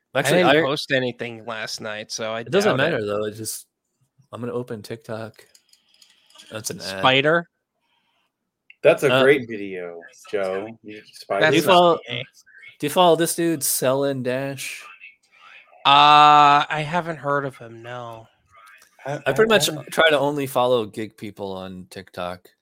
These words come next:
Speaker 1: I just
Speaker 2: I have a, I
Speaker 1: There's a
Speaker 2: have
Speaker 1: whole
Speaker 2: a
Speaker 1: different world of
Speaker 2: different
Speaker 1: people on
Speaker 2: mix.
Speaker 1: TikTok
Speaker 2: Yeah.
Speaker 1: than,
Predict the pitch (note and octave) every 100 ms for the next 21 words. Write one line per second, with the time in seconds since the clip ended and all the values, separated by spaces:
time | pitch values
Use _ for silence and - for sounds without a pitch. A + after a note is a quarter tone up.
0 | _ _ G#2+ G#2 - - _ - C#3 _
1 | _ D3+ D#3+ D#3 D3 F3 C#3+ C3 B2+ B2
2 | A#2 A2+ - _ - C3+ _ - C3+ E3+
3 | E3 A3 A3 A3 A3 F#3 E3+ G3 D3+ B2+
4 | D3 C#3+ C#3+ C3 C3 B2 A#2+ - F3+ -
5 | A#2 G#2 A2 A#2 A#2+